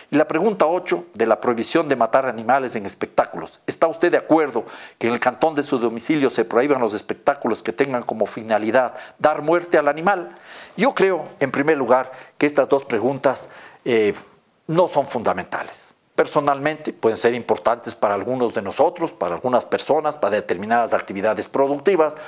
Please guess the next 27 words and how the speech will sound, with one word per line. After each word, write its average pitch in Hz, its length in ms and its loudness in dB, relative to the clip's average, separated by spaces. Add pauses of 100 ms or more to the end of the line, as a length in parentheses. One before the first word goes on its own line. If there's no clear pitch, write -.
(260)
Personalmente 135 680 0
creo 135 260 2
que 113 140 -4
con 117 160 -4
eso 127 180 0
no 117 120 2
se 127 120 0
va 110 120 4
a - 20 2
resolver 107 460 0
el 101 120 0
tema 104 220 2
de 95 80 0
la 92 140 2
inseguridad, 113 720 0 (300)
el - 160 -2
tema 117 260 2
de 107 80 0
la 110 80 0
injusticia, 123 720 -2 (240)
ni 120 80 0
el 110 100 -2
tema 117 300 2
de 104 100 0
la 101 140 4
inequidad. 95 560 -4 (120)
Además, 160 520 0